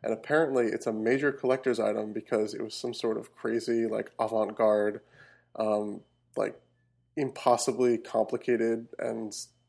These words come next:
artistically fa-, sound, like, book that was s-, for some reason made for kids.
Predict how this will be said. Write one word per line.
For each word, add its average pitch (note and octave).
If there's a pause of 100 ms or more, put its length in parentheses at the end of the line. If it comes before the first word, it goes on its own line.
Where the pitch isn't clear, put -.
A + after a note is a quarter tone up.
(160)
artistically A#2+ (300)
fa-, A2
sound, A#2
like, -
book B2
that G#2+
was A2 (260)
s-, -
for B2+
some A2+
reason A#2
made A2+
for A#2
kids. -